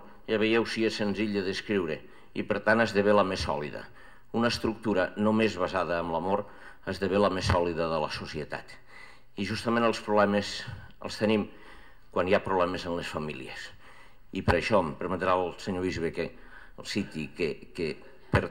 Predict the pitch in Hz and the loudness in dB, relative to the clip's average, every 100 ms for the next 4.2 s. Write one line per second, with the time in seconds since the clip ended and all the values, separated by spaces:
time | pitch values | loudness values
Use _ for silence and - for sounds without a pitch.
0 | - 101 90 92 101 87 - - 90 87 | 2 4 4 6 4 4 -2 -4 0 0
1 | 104 98 95 - 95 90 87 82 78 - | 2 2 0 0 0 0 -2 -4 -6 -6
2 | 90 82 92 98 98 98 95 98 - - | -6 -6 -4 -2 0 -2 0 0 0 -8
3 | - 82 80 76 104 101 - - - - | -10 -8 -8 0 2 2 0 -18 -20 -12
4 | - | -8